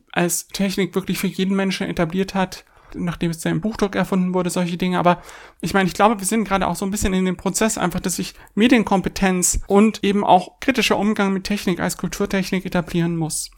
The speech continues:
Genau, da finde ich es auf jeden Fall sehr, sehr lobenswert und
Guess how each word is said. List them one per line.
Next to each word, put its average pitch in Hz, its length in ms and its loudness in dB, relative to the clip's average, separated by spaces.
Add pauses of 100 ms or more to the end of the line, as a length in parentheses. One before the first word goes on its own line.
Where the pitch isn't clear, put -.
(180)
Genau, 185 340 6
da 165 460 6
finde 220 180 4
ich 208 60 0
es 196 60 0
auf 180 120 -2
jeden 196 160 0
Fall 185 460 2
sehr, 190 280 0
sehr 262 140 2
lobenswert 202 720 0
und 180 400 -4